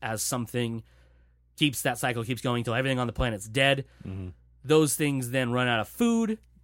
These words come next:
Speaker 1: die when they decay, make the egg spores, and then we get there and fuck shit up. Um, then we find out later that that is exactly what happens,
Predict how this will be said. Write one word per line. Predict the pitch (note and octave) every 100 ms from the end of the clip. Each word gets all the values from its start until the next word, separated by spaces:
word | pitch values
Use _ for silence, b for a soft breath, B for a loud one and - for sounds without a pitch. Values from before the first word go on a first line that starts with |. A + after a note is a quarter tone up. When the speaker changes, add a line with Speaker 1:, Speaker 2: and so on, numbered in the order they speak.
| -
Speaker 1:
die | A2 D3 D#3+ C3+ C3 C#3+ - _
when | - B2+
they | B2+
decay, | A#2 A2 - F3 D#3+
make | C#3+ C3+ A#2
the | A2+
egg | A2+
spores, | G#2+ A2 G#2+ G#2 G2 -
and | A2+
then | G#2+ G#2 G#2 - _ _ _ _ _
we | A#2 B2 A2 G#2 - _ _ _ _ -
get | B2+ A2+
there | G#2+ G#2+
and | G#2 G2 b b b b -
fuck | A2
shit | - G2
up. | E2+ - b b b b -
Um, | C3+ B2+ A#2 A2 G2+ F#2+ - - - _ _ _ _ _
then | B2 A#2 A#3+ G#3+
we | F#3+
find | - D#3+ D3+
out | C3 C3
later | F3+ F#3 C3 A#2+
that | A#2 A#2+ C3 C3
that | D3+ D3+
is | C3 A2+ - -
exactly | - A#2+ B2 C#3 A3 E3
what | B2+ G#2+
happens, | G#2+ G2+ G#2+ C3 -